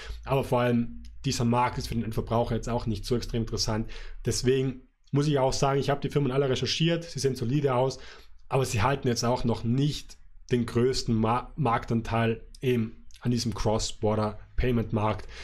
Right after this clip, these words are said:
Nichtsdestotrotz hat Ripple eben jetzt wieder einen Fortschritt angekündigt und genau deshalb und genau auch aufgrund der charttechnischen Entwicklung war ich einfach wieder interessiert an Ripple. Ich muss sagen, ich habe Ripple extrem lange abgeschrieben, einfach auch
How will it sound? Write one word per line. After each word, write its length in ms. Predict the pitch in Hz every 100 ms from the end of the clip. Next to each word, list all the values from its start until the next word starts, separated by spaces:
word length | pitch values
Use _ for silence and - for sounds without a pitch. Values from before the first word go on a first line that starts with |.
| - -
Nichtsdestotrotz 880 | 143 - 208 196 - 151 190 - - -
hat 280 | - 156 196 -
Ripple 360 | 135 - 175
eben 120 | 147 143
jetzt 340 | 139 - - - _ - - 139
wieder 180 | 160
einen 140 | 156 120
Fortschritt 340 | - 151 -
angekündigt 640 | 110 147 - 170 180 165 - - -
und 480 | 143 147 147 - -
genau 500 | 131 135 123 123 -
deshalb 500 | 180 - - 113 110
und 80 | 117
genau 240 | 131 139
auch 300 | 147 135 135
aufgrund 400 | 151 - - 139
der 120 | 131 117
charttechnischen 540 | - 185 156 113 110
Entwicklung 480 | 98 123 147 139 139 - - - - - - - - -
war 280 | 131 147 196
ich 140 | -
einfach 480 | 170 185 175 165 - -
wieder 100 | 147
interessiert 380 | 143 127 143 131
an 80 |
Ripple. 340 | 117 123 113 98
Ich 140 | 98
muss 120 | 139
sagen, 140 | - 165
ich 140 | 160
habe 180 | 160 160
Ripple 220 | 185 190
extrem 400 | 160 - 160 190
lange 180 | 185 147
abgeschrieben, 800 | 175 - 127 - 127 139 151 147 - _
einfach 320 | 127 143 147
auch 340 | 131 131 135